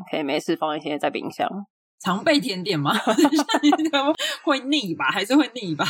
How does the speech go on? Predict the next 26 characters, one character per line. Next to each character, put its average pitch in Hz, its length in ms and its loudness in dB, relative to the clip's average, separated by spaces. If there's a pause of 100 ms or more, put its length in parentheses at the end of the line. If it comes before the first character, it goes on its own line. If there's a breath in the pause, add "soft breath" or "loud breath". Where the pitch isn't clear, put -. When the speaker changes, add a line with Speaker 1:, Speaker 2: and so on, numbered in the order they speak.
(180)
Speaker 1:
不 349 100 4
是 - 140 0
啊， 392 260 6
因 359 100 4
为 359 140 6
有 392 140 4
些 294 180 2
人 277 140 4
还 190 120 0
蛮 175 160 2
喜 185 80 -4
欢 160 120 0
吃 - 180 -6
甜 170 300 -6
点 110 180 -4
的， 131 80 -4
就 156 120 -6
家 160 260 0
里 156 100 -8
常 - 180 -14
常 160 160 -6
会 165 120 0
摆 - 280 -6
一 - 60 -6
些 156 300 2
甜 - 280 -8